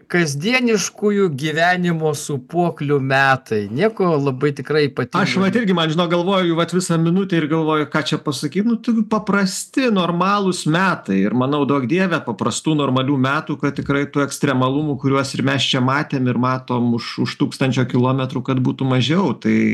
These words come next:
Speaker 2: na, duok Dieve, kad ta valtelė ne-, nesiūbuotų taip labai stipriai Lietuvoj ir, e,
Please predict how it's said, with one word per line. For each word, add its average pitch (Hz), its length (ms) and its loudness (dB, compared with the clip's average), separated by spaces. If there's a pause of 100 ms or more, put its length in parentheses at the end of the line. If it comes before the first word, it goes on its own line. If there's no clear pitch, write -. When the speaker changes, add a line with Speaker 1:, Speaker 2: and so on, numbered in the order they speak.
(140)
Speaker 2:
na, 120 240 -2 (100)
duok 110 400 -4
Dieve, 135 240 0
kad 127 160 -6
ta 127 220 -2 (420)
valtelė 135 580 2
ne-, 131 200 0
nesiūbuotų 135 640 0
taip 123 180 0
labai 120 200 2
stipriai 139 480 0
Lietuvoj 147 720 0
ir, 131 220 0
e, 127 300 0